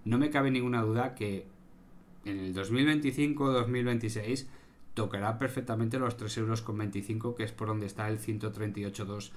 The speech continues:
de Fibonacci en el retroceso de Fibonacci. ¿De acuerdo? Ya sé que es una locura. Ya sé que algunos dirán, "Bueno,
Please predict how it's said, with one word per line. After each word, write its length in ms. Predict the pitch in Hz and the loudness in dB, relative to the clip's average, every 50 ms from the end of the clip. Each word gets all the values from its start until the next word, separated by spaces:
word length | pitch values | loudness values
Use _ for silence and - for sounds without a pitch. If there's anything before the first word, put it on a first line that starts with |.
| - - - - - - - | -14 -14 -16 -18 -18 -12 -4
de 200 | - 110 113 110 | 0 0 2 2
Fibonacci 760 | 110 113 110 110 110 107 113 117 113 - 139 143 151 - - | 2 2 2 2 2 2 0 0 2 2 2 2 2 0 0
en 200 | - 135 131 131 | 2 4 4 6
el 200 | 131 123 120 113 | 4 4 4 2
retroceso 760 | 110 117 117 113 110 107 104 107 - - 123 120 - 139 135 | 0 0 0 0 0 0 -2 -4 0 0 0 0 2 0 0
de 100 | 135 120 | 2 0
Fibonacci. 580 | - - 104 92 87 85 85 - - - - - - - - - - - - - | 0 -2 -4 -6 -6 -8 -12 -14 -16 -16 -18 -16 -16 -16 -16 -16 -16 -18 -18 -16
¿De 60 | - | -16
acuerdo? 480 | 90 - - 110 120 123 139 165 165 - - - | -10 -4 -2 0 2 2 0 0 -2 -6 -10 -8
Ya 160 | - 117 139 147 | 0 2 2 4
sé 140 | 147 196 | 4 6
que 80 | 185 190 | 6 6
es 80 | 180 - | 6 8
una 180 | 175 156 139 | 8 8 8
locura. 540 | 127 117 113 113 147 147 113 98 - - - - - | 8 6 6 6 6 6 6 4 0 -6 -12 -12 -10
Ya 60 | - 104 | -6 -4
sé 120 | 120 117 | -4 -2
que 60 | 107 | -2
algunos 300 | 117 120 120 117 110 101 | 0 2 4 4 4 4
dirán, 260 | 101 98 80 - 90 | 2 -2 -4 -6 -6
"Bueno, 300 | 90 110 117 107 90 - | -4 -4 -4 -4 -4 -6